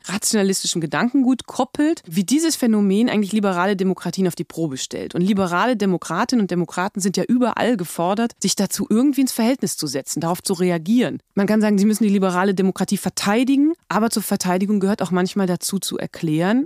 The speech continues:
was das eigentlich ist, liberale Demokratie. Das muss jetzt nicht immer nur ein Frank-Walter Steinmeier bei seinen Sonntags- oder Feiertagsreden machen, sondern es müssen eigentlich alle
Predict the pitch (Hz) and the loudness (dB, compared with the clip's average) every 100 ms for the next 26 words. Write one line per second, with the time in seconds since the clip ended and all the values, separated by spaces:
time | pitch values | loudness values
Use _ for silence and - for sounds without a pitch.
0 | - 175 - 208 185 175 - 349 - 156 | -2 -8 -2 0 0 -2 -2 -4 -4 -4
1 | 151 135 131 127 143 135 - - - 139 | -4 -2 -2 -2 -2 -4 -6 -10 -8 -10
2 | - - - - 175 240 214 185 294 311 | -12 -20 -20 -8 0 2 2 0 2 4
3 | 247 220 196 - 208 196 180 170 - 180 | 4 4 2 0 0 0 -2 -2 0 0
4 | 220 196 180 170 165 156 180 269 240 - | 2 2 2 0 0 0 2 2 0 -2
5 | - 170 160 - 269 285 175 160 - 151 | -2 -2 -2 0 0 0 -2 -4 -4 -2
6 | 151 151 151 220 262 - 208 214 208 277 | -2 -4 -2 -2 -2 0 2 2 2 0
7 | 320 320 - - 466 | 2 0 0 -2 -2